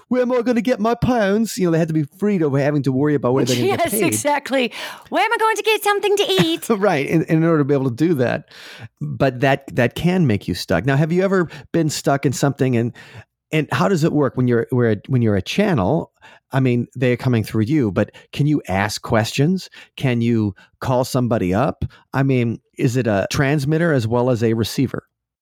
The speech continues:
Speaker 2: It's, it's, it's both. I mean, you're transmitting and you're receiving. It's like a,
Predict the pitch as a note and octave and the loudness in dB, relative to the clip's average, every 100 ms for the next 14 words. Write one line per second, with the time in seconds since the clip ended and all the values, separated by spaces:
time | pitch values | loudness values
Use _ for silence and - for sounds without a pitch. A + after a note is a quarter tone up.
0 | _ F4 F#4 F4+ - - - - _ - | _ 0 0 -2 -4 -4 -4 -8 _ -20
1 | _ _ D#4+ E4+ - A#3+ - _ - E4+ | _ _ 0 0 -2 -6 -12 _ 0 0
2 | C#4 F#3 B3 F#4 B4+ C4 F3+ - - C#4 | 0 0 0 2 2 0 -8 -8 -2 2
3 | D#4 D#4 C4+ C#4+ C#4+ E4+ F#4 F4+ D#4 D4+ | 4 2 2 -2 -4 -2 0 0 -2 -2
4 | - A#3+ B3+ B3 - A#3 F#3 F3+ B3+ | -2 -2 -2 -2 -2 -2 -2 -2 -2